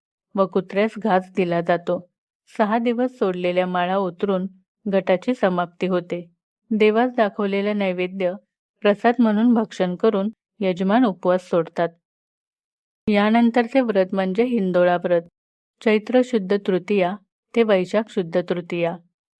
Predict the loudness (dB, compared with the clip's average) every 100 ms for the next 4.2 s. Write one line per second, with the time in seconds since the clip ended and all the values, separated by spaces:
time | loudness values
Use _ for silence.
0 | _ -6 2 2 2 0 -2 -2 -2 0
1 | 0 2 -2 -2 -2 -4 -6 0 2 2
2 | -2 -4 -4 -8 _ -2 -2 -2 0 0
3 | 0 0 0 -2 -2 0 -4 -2 -2 -2
4 | -4